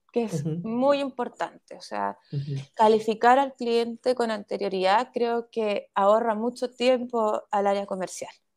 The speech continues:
Speaker 1: ¿ya? Que el área
Speaker 2: Bien.
Speaker 1: comercial básicamente, eh, puede estar dedicado a cerrar y hacer la
Speaker 2: Ujú.
Speaker 1: reunión.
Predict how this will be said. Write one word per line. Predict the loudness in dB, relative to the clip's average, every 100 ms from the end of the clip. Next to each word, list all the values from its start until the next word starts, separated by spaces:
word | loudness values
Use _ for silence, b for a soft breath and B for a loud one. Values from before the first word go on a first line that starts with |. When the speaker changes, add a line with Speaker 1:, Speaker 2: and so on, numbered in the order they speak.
| _ _ _ _ _ _ _ -4
Speaker 1:
¿ya? | 0 0 0
Que |
el | 0
área | 2 2
Speaker 2:
Bien. |
Speaker 1:
comercial | 2 0 0 -2 0 0
básicamente, | -2 0 0 0 0 0 0 -2 -6 _ _ _ _ -6
eh, | -6 -6 -14 -18 -20 _
puede | 2 2
estar | 4 2
dedicado | 4 2 2 0 0
a |
cerrar | -2 -6 0 2 2 2 -2 -10 _ _ _ _
y | 2
hacer | 2 2 0
la | 0
Speaker 2:
Ujú. |
Speaker 1:
reunión. | 0 -2 -2 -2 -4 -10